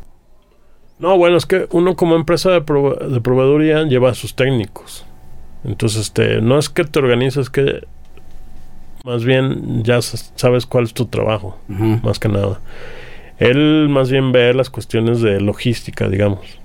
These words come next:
Speaker 1: ¿no? O sea, esto es para tal banda, vamos a entrar así,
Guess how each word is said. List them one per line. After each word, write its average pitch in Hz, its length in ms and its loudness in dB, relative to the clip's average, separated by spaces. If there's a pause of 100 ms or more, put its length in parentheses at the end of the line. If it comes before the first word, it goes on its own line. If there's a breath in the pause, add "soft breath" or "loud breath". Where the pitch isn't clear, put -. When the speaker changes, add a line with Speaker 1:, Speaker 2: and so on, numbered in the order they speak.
(160)
Speaker 1:
¿no? 113 200 0
O 113 60 0
sea, 101 340 -2 (640 loud breath)
esto 110 280 2
es 113 100 0
para 101 240 4
tal 101 180 0
banda, 117 680 2
vamos 107 380 -2
a 110 40 -4
entrar 104 260 0
así, 117 640 0